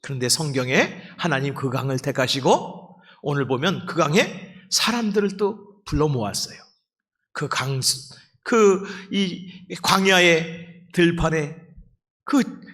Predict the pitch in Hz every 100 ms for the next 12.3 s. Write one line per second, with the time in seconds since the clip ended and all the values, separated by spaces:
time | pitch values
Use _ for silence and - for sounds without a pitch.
0 | - - 247 240 202 - - - - 196
1 | 185 170 202 190 208 196 - 226 214 202
2 | 190 - - - - _ 294 294 - 175
3 | 247 202 170 175 170 226 135 - - -
4 | - 220 185 165 165 139 120 110 90 -
5 | _ _ _ _ _ _ _ _ _ _
6 | _ _ _ _ _ _ _ _ _ _
7 | - - 160 147 - 135 117 - 151 127
8 | - 143 127 - 110 - - - 98 131
9 | 277 - - - _ _ _ _ _ _
10 | - - - - - - - - 151 160
11 | 147 143 170 190 190 202 185 165 147 165
12 | 165 120